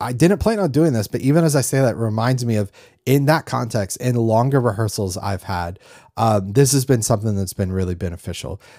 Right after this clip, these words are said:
um, is split that up into those different segments. So day one, particularly when I'm talking about running tracks, doesn't have to be day one, but the first part of the rehearsal is we're gonna work on individual songs. We're not talking about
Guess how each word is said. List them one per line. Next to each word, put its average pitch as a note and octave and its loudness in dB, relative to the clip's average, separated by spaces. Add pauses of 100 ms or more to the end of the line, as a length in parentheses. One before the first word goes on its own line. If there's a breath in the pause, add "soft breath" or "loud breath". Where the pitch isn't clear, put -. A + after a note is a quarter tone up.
(160 loud breath)
um, G#2+ 0 (120)
is B2 0
split - 2
that D3+ 2
up C3+ 2
into A#2+ 2
those G#2+ 0
different G#2 -4
segments. F2+ -8
So A2 2 (280 loud breath)
day C3+ 4
one, C3 2
particularly D3+ 0
when B2+ 2
I'm A2+ 0
talking A2 -2
about G2+ 0
running F#2+ -4
tracks, - -10
doesn't D3 0
have C3 -2
to A#2+ -4
be A2+ -4
day G2+ -2
one, F#2+ -2
but E2+ -8
the G2+ -8
first - 0
part C3+ 4
of A#2+ 2
the A2 0
rehearsal F#2 -6 (400 loud breath)
is A2 -2
we're A2+ 0
gonna C3+ 4
work A#2+ 2
on G2+ -2
individual G#2+ -2
songs. F2 -10
We're G#2 -4
not A#2 -2
talking A2+ -4
about G2 0